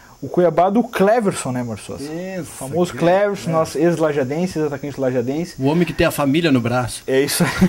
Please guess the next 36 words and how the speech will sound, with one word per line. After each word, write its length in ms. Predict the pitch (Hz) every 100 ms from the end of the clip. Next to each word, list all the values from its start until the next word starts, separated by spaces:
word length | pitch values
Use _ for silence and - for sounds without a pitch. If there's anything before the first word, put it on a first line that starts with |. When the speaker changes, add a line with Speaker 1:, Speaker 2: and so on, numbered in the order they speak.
| - 202
Speaker 2:
<laughs> 320 | 214 277 247
Também 240 | 156 135
Speaker 1:
É 160 | 147 156
Speaker 2:
teve 0 |
Speaker 1:
um 160 | 185
Speaker 2:
aqui, 80 | 208
Speaker 1:
dos, 300 | 208 185 -
Speaker 2:
né? 60 | 147
Speaker 1:
dos 140 | 160
nomes 360 | 147 190 262 226
do 100 | 180
Cuiabá 460 | - 160 135 151 165
agora 320 | 139 147 156
nessa, 260 | 135 123
nessa, 800 | 127 123 117 117 117 - 113 101 101 - - - - -
nessa 260 | 117 113 123
busca. 320 | 113 143 -
Por, 240 | 123 127 113 -
é 60 | 285
a 80 | 339
zebra, 400 | 214 185 139 127
né? 240 | 143 147 - -
A 20 | -
Copa 220 | 156 175
do 80 | 165
Brasil 240 | 170 196
é 20 |
bonito 220 | 175 185
por 80 | 185
causa 200 | 190 185
disso, 200 | 143 -
tem 100 | 127
sempre 300 | 117 135 160
as 140 | 156 131
zebras, 340 | 135 110 101
né? 340 | 104 104 113